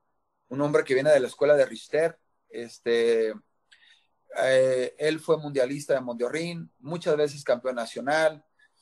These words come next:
Eh, el ring francés para mí, eh, es gracias a él,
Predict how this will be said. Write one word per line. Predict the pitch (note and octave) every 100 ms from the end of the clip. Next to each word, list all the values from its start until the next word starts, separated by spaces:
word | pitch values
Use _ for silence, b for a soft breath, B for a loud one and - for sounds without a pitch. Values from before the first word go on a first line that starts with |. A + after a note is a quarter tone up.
| b _ _
Eh, | C#3+ D3 C#3+ C#3 C3+
el | D#3 D#3
ring | F#3 F#3
francés | E3 C#3+ D#3+ D#3+
para | - A#2+ B2+
mí, | D3+ F3+ F3 _ _ _ _ _
eh, | B2 B2+ B2 A#2+ A#2+ A#2 A#2 A2+ A2+ G#2+ _ -
es | D3+ E3+ E3+
gracias | C#3 C3+ C#3 C#3+ -
a | A#2+
él, | B2 F3